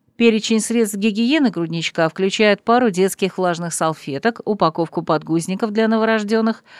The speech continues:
а также присыпку и детский крем для поддержания здоровья кожи младенца. Не помешает и маникюрный набор, ведь спустя несколько дней после рождения крохе нужно будет подстричь ногти.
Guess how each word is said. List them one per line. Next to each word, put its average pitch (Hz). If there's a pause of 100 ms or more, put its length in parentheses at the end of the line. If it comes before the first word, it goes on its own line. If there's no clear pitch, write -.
(100)
а 233
также 254
присыпку 202
и 180
детский 220
крем 220
для 165
поддержания 170
здоровья 170
кожи 170
младенца. 151 (520)
Не 226
помешает 269
и 262
маникюрный 240
набор, 240 (140)
ведь 185
спустя 202
несколько 190
дней 190
после 170
рождения 170 (260)
крохе 247
нужно 170
будет 151
подстричь -
ногти. 226